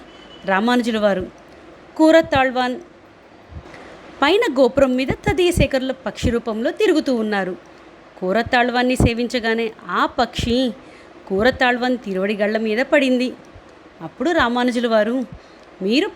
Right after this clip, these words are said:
పక్షిని కూడా అనుగ్రహించండి" అని చెప్పగా రామానుజుల వారి అనుగ్రహంతో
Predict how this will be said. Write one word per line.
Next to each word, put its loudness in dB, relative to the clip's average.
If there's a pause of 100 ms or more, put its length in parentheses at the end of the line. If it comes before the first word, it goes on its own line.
పక్షిని -4
కూడా -2
అనుగ్రహించండి" 2 (220)
అని 0 (100)
చెప్పగా -4 (440)
రామానుజుల 0
వారి 4
అనుగ్రహంతో -2